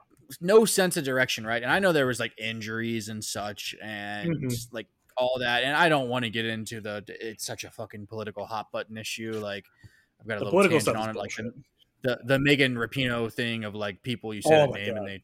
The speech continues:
Speaker 1: freak out, but, like, can, can we just be honest? Like, she's, she's washed at this point, and she's, like, thirty-eight. Like, that makes sense
Speaker 2: Yeah.
Speaker 1: that she's washed. And
Speaker 2: Well,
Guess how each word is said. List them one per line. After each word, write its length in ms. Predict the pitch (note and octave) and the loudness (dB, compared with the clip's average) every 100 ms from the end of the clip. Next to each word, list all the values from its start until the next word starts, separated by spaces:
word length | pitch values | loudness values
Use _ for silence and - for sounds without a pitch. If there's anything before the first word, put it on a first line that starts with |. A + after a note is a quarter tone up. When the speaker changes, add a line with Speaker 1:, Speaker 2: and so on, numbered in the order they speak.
| - | -10
Speaker 1:
freak 180 | A2+ - G#2 | -10 -6 -4
out, 120 | G#2+ | -2
but, 100 | A2+ | -4
like, 300 | A2 A2 - - - - _ _ | 0 0 -2 -12 -18 -20 _ _
can, 120 | A3 A3+ - | 4 4 4
can 140 | G#3 | 4
we 120 | F3 | 4
just 160 | F3+ - | 2 0
be 100 | A#2+ | 0
honest? 280 | A2+ D3 C#3+ | 2 2 2
Like, 140 | A#2 - | -4 -2
she's, 480 | G3 F#3 A2 - - | 0 -2 -2 -6 -6
she's 300 | - G#3+ A2+ | -4 -2 -2
washed 420 | G#2+ C#3 E3 - | 0 4 4 4
at 80 | A2+ | -8
this 160 | A2 - | -10 -6
point, 180 | C#3+ F3+ | -6 -2
and 80 | |
she's, 220 | E3 B3 B3 | 0 2 2
like, 160 | A#3+ | 0
thirty-eight. 640 | - F#3+ G#3 G#3 G#3 A#2 - | 4 6 8 8 8 6 -4
Like, 160 | A#2 | 0
that 200 | D3+ C#3 | 2 4
makes 280 | C#3+ C3 - | 2 0 2
sense 200 | E3 G3 E4+ | 4 6 4
Speaker 2:
Yeah. 120 | A3+ | 2
Speaker 1:
that 120 | A2 | -2
she's 300 | - A2 G2+ | -6 -8 -4
washed. 480 | C3 A#2+ - - - | -2 -2 -4 -12 -2
And 380 | C3 B2+ A#2 G#2 | -2 0 -4 -6
Speaker 2:
Well, 220 | A#3 D4+ | -4 -4